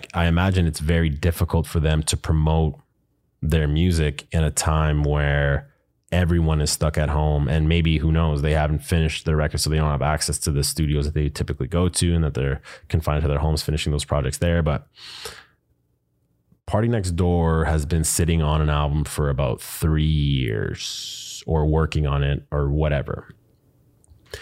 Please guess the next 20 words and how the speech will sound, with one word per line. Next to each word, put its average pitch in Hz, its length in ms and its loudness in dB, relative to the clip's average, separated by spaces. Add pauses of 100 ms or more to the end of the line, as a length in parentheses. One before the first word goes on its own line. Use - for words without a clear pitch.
(340)
Now, 85 260 2
he's 131 420 0
in 110 440 2 (260)
the 85 220 2
conversation. 80 880 0 (240)
When 90 160 0
we 113 80 2
talk 120 240 0
about 101 300 0
people 87 300 0
who 82 180 2
are 76 360 0 (1700)
leading 95 600 2
the, 85 300 2
the 80 100 0
charts - 1120 -2
with, 85 600 0 (200)
um, 80 720 2
phenomenal 80 800 0 (800)
songs, 82 720 0